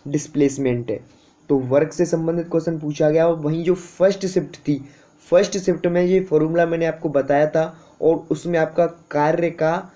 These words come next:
मात्रक पूछा गया था। इम्पल्स से संबंधित question पूछा गया है, जो impulse होता है, जो आवेग होता है, J बराबर F T।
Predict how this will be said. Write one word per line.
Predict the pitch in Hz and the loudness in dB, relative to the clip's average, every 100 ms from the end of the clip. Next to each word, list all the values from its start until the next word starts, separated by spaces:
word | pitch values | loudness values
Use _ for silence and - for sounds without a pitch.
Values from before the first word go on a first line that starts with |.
| _ _ _ _ | _ _ _ _
मात्रक | 135 147 151 175 165 151 | -2 -2 0 -2 -2 -4
पूछा | 139 131 | -4 -2
गया | 120 113 | 0 -4
था। | - - | -6 -2
इम्पल्स | 165 175 170 202 202 | -2 -2 2 2 4
से | 214 | 0
संबंधित | 185 190 180 175 180 185 185 | -2 -2 0 0 0 -2 0
question | 180 180 | -2 0
पूछा | 170 165 165 160 | -4 -4 0 2
गया | 160 | 2
है, | 160 185 - 127 | 0 -2 -18 -2
जो | 143 151 - | 2 2 2
impulse | 151 147 165 160 | -4 0 0 2
होता | 156 147 | -2 2
है, | 151 | 2
जो | 151 | 2
आवेग | 143 143 160 | 0 2 2
होता | 147 139 139 | 0 0 0
है, | 143 - _ _ _ _ _ _ _ _ - _ _ 123 120 | -2 -8 _ _ _ _ _ _ _ _ -20 _ _ -14 -2
J | 139 165 | 2 4
बराबर | 151 143 139 151 - _ _ _ _ _ _ _ _ _ _ | 4 4 4 2 -4 _ _ _ _ _ _ _ _ _ _
F | 139 139 135 | 2 2 -2
T। | - | -4